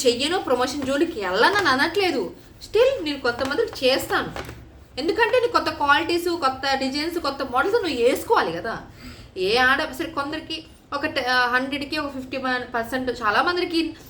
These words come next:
ఆ, రెడీ అవ్వాలి, అది చెయ్యాలి, ఇది చేయాలని ఉండదు. కొంతమందికి ఉంటుంది. నీకు లేనిదే నువ్వు అంత రెడీ అయ్యి, అంత హారంగా రెడీ అయ్యి, ఐదారు రీల్స్ చేసి లేదు కదా. ఇప్పుడు నువ్వు ఐటీ జాబ్ చేయట్లేదు, ఓకే, but నీకు ఏదో ఒక జాబ్ నువ్వు చేయట్లేదు.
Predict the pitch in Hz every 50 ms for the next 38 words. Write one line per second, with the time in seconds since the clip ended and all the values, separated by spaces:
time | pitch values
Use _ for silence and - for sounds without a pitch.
0 | - - - - 247 247 247 247 247 254 247 233 240 233 233 226 233 233 240 233
1 | - 220 220 - - 262 240 233 226 226 226 233 233 233 226 226 - - 240 233
2 | 240 247 262 262 220 220 226 233 185 160 - - - - - - - - - -
3 | - - - - - - - - - - - - - 220 202 202 247 370 440 311
4 | 269 285 294 370 339 247 - - - - - - - - - - - 262 311 320
5 | 349 302 247 220 214 240 294 339 370 349 392 392 392 392 392 392 330 285 294 294
6 | 330 285 285 285 285 294 294 285 285 294 285 269 262 247 254 240 247 254 269 269
7 | 269 277 269 262 262 254 262 269 277 262 233 220 226 220 220 226 240 254 285 302
8 | - - 269 247 247 254 - - 294 294 262 - - 208 226 240 262 180 170 165
9 | 165 156 180 214 226 - - 381 403 415 392 330 349 403 427 427 381 440 440 440
10 | - - 359 349 - 233 170 165 - - - - - 165 160 - - 180 - -
11 | - - - - - - - - - - - 190 170 165 165 180 226 254 294 370
12 | 370 370 262 254 254 262 262 240 214 202 196 190 190 214 269 262 247 196 160 139